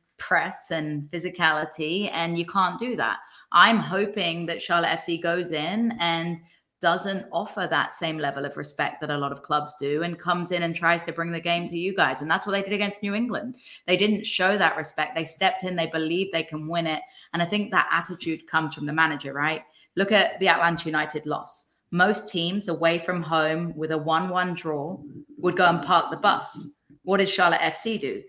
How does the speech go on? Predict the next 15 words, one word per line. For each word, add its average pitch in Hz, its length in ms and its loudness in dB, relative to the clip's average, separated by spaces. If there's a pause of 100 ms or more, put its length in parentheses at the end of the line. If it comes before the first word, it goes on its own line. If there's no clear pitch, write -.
(220)
They 170 140 2
went 190 340 2
to 175 120 -4
attack. - 460 4
They 165 120 0
went 180 260 0
to 185 100 -6
try 175 300 2
and 160 460 -2
get 180 360 0 (380)
the 175 100 2
winning 165 440 0
goal. 165 320 2
Did 185 180 0
it 165 200 -2